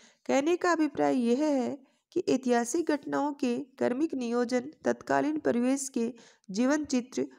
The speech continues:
और सांस्कृतिक चेतना की सम्यक और सफल अभिव्यक्ति के कारण ही तुलसीदास अज्ञे जी की दृष्टि में उनका सर्वश्रेष्ठ काव्य है। अब हम निष्कर्ष के रूप में कह सकते हैं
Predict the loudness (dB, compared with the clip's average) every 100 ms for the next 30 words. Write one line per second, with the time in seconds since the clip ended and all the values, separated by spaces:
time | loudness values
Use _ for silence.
0 | -6 -4 0 0 0 -2 -2 -2 -4 0
1 | 0 0 -2 -2 -6 -18 -20 -20 _ _
2 | 0 0 0 -2 0 2 0 0 0 -2
3 | 0 0 0 0 -2 -4 -2 -2 0 0
4 | 2 0 -2 -2 -4 _ _ _ 2 4
5 | 4 2 2 2 -2 -2 0 2 2 2
6 | 0 -2 0 -2 -2 -4 -2 -4 -4 -8
7 | -4 -2 -2 -6 -2 2 2 2 2 0
8 | -2 0 0 0 -4 -6 -14 -20 -20 -20
9 | -20 -8 -2 2 4 2 0 0 0 0
10 | 0 2 2 2 -2 -4 0 2 2 -2
11 | -4 -4 -2 -4